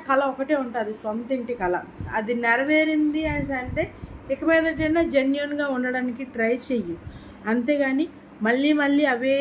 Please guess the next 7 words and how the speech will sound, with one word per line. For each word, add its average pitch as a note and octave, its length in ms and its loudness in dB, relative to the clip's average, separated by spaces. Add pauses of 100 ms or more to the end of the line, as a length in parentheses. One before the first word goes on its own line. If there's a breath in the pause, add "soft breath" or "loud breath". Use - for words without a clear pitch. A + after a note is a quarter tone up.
(160)
ఫేక్ B3+ 280 0
వీడియోస్ B3 480 0 (220)
మళ్ళీ A#3+ 200 0 (100)
తలనొప్పి A3+ 500 0
చేసి A#3 280 2 (160)
ఎంతమంది, D#4+ 760 0 (120)
చాలామంది, C4+ 640 2